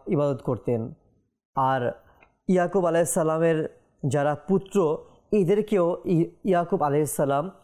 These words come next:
কিছু নসিহত করেছেন, কিছু উপদেশ দিয়েছেন। যখন তার ইন্তেকালের সময় হলো, ঘনিয়ে আসলো, তিনি যেই উপদেশ দিয়েছেন, দর্শক শ্রোতা, ওই উপদেশটি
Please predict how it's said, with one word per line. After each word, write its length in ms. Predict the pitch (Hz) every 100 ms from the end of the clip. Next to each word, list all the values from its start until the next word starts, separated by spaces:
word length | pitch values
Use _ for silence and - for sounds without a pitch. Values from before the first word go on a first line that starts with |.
| _ _
কিছু 220 | 214 220 151
নসিহত 520 | 135 139 - 180 170
করেছেন, 500 | 143 120 - 127 110
কিছু 460 | 180 165 190 214 - - - -
উপদেশ 440 | 208 175 196 214 151
দিয়েছেন। 460 | 156 156 156 127
যখন 260 | 131 151 170
তার 120 | 165 165
ইন্তেকালের 480 | 156 185 185 185 185
সময় 360 | - 143 151
হলো, 360 | 139 127 127 170 _ _ _ - 123
ঘনিয়ে 320 | 127 156 165
আসলো, 360 | 127 143 143 - - _ _ -
তিনি 520 | 190 180 185 156 139 135
যেই 240 | 190 185
উপদেশ 540 | 202 156 175 165 202 160
দিয়েছেন, 560 | 160 165 165 175 180
দর্শক 280 | 135 117 139
শ্রোতা, 380 | - 135 131 135 - _ _ -
ওই 180 | 190 202
উপদেশটি 720 | 175 143 156 165 160 - 165